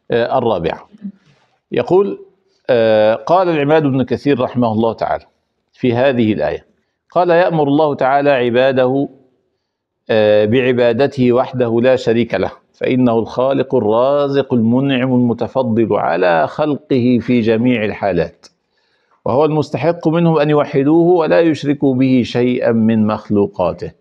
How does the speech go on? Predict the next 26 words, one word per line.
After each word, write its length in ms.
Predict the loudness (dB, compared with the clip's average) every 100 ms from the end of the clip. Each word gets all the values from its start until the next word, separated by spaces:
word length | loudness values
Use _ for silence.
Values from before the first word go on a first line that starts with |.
| _ _ _ _ -4
"واعبدوا 460 | -2 0 0 0
الله 500 | 0 2 2 0 0
ولا 340 | 0 0 2 0
تشركوا 560 | -4 -6 -4 -2 -2
به 220 | 0 -2
شيئا". 280 | -4 -6 -6 -2
"واعبدوا 460 | -2 0 0 2
الله" 460 | 2 2 0 0 -4
إثبات، 720 | -6 -10 -4 0 0 -2 -18 -20 _ _ _ _ _ _
"ولا 300 | -2 2 2
تشركوا 560 | 2 -2 0 -2 0 0
به 240 | 2 2 2
شيئا" 480 | 2 0 0 -2 -10 _ -6
نفي. 420 | -2 -2 -6 -20 _ _ _ _ 0
برضه 340 | 2 0 -2
هتلاقي 320 | -4 0 0 2
ليه 300 | 0 0 -2
ركني 420 | -4 0 0 2
ليه 220 | 2 2
التوحيد، 420 | 0 -4 -2 0
النفي 360 | 2 2 2 2
والإيه؟ 380 | 2 2 0 -10 _ _ -20 -16 -12 -4
والإثبات. 580 | -2 -2 -2 -4 -4 _ _ _ _ -2
قال: 280 | 0 2
"وهذه 580 | 2 2 2 2 2 2
الآية 680 | 2 2 4 4 2 -2